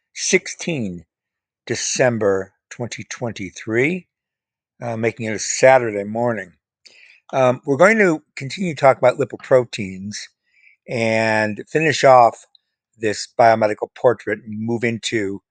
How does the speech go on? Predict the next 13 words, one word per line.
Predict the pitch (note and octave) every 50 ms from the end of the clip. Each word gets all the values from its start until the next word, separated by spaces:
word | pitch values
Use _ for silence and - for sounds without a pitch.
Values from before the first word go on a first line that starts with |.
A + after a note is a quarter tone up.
| _ _ _ _ _ _ _ _ -
the, | D#3+ G#2+ A2 A2+ G#2+ G2+ G2+ G2+ G2 G2 G#2+ _ _ _ -
um, | - A2+ G#2+ G2+ G2+ G2 G2+ G2+ G2+ G2+ G2+ A2 _ _ _ _ C3+
ones | A#2 A2+ G#2
I | A2+ A2
have | G#2 F#2+ -
planned | - A#2+ A2+ G#2+ G#2 -
for | - G#2
the | G#2
rest | A2 G#2+ G2+ -
of | A2
the | G2+ F#2+
holiday | A#2+ C3+ C#3+ C3+ B2 G#2+ F2+ F#2+ F2+ E2+ - _ _ _ _ _ _ _ _ _ -
period. | - - C#3 B2+ G#2+ F#2+ F#2 - - - -